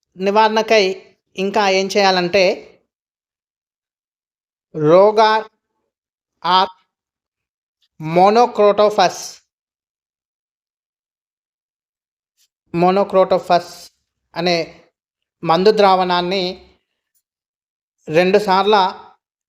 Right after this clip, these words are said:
పది రోజులకు ఒకసారి స్ప్రే చేసుకోవడం వల్ల కూడా ఈ యొక్క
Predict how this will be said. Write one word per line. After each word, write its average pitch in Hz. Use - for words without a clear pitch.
పది 175
రోజులకు 208
ఒకసారి 180
స్ప్రే 185
చేసుకోవడం 180
వల్ల 165
కూడా 165
ఈ 170
యొక్క 180